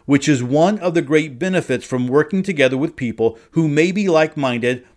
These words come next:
but are not simply clones mimicking your own thoughts and opinions. Whether friends or family,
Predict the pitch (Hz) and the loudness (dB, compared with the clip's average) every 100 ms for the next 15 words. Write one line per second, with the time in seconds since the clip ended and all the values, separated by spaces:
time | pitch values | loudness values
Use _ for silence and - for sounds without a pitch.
0 | - 147 139 135 139 165 175 - - 160 | 0 2 4 2 2 0 -2 -8 -4 -2
1 | 143 135 135 135 - 190 180 127 123 120 | -2 -2 -4 -4 -6 0 2 2 0 -4
2 | - _ - 135 170 185 165 - 120 123 | -10 _ -6 0 2 2 0 -2 -6 -6
3 | - 127 139 131 151 156 123 110 110 - | -2 -2 0 0 -2 0 0 0 -2 -10
4 | 127 120 - 156 117 95 - _ _ _ | -8 -8 -4 -4 -4 -6 -14 _ _ _
5 | _ _ _ _ - 156 156 - 190 214 | _ _ _ _ 2 2 2 0 0 0
6 | 208 180 - 160 135 131 139 | -4 -8 -2 0 2 0 -2